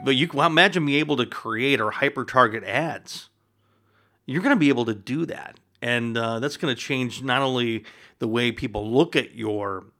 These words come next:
um, your business, but it's also gonna affect your engagement. You know, what people do after finding your, uh, your product. So this is just the first step.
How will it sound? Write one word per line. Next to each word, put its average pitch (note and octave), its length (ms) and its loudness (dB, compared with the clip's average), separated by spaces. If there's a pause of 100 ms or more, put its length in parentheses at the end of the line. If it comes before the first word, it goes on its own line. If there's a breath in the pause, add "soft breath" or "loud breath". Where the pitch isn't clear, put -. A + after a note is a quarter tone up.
(100)
um, G2 480 -12
your G2+ 100 -12
business, G2 400 -8
but A2+ 160 -8
it's G#2+ 160 -8
also B2+ 240 -4
gonna A2 280 -2
affect G#2 440 -6 (300 loud breath)
your A#2 120 -4
engagement. G#2 800 -6 (420 soft breath)
You C3 60 -4
know, A2+ 100 2
what B2 260 2
people A#2 280 -6
do A2+ 440 2
after G#2 260 -10
finding B2 560 -4
your, G#2+ 540 -2
uh, G#2 240 -4
your G#2 120 -8
product. A#2+ 600 -10 (340 loud breath)
So D#3 320 6 (160)
this E3 240 2
is A#3 60 -4
just G#3+ 180 -2
the F3+ 80 0
first D3 300 -2
step. B2 420 -6